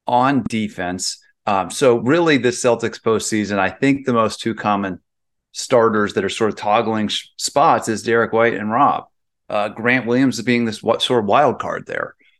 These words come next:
Uh, but yeah, Jimmy does go at Derek the most. Uh, he's eight of fifteen against Derek. He hasn't shot that many times against anybody else in this series, even though Derek's not really his primary matchup. Um, but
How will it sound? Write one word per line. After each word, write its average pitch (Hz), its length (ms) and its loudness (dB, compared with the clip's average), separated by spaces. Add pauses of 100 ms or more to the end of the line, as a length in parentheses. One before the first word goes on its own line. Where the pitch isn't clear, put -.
Uh, - 180 -4
but 120 360 0
yeah, 151 200 4
Jimmy 113 420 2
does 107 380 2
go 104 300 2
at 95 320 0 (380)
Derek 104 640 -2 (500)
the 101 160 -2
most. - 560 -4 (140)
Uh, 92 100 -8
he's 90 160 -8
eight 110 200 0
of 104 80 -4
fifteen 104 480 -4
against 95 340 -4
Derek. 92 300 -2
He 95 60 -4
hasn't 87 200 -4
shot 92 300 -4
that 95 180 -4
many 90 160 -8
times 92 300 -6
against 92 300 -12
anybody 123 500 2
else 95 240 -2
in 95 80 -6
this 90 160 -6
series, 120 340 0
even 98 140 -6
though 95 100 -4
Derek's 92 380 -6
not 90 140 -8
really 90 180 -4
his 90 80 -8
primary 101 380 -6
matchup. 123 340 -4 (800)
Um, 90 400 -2
but 147 300 2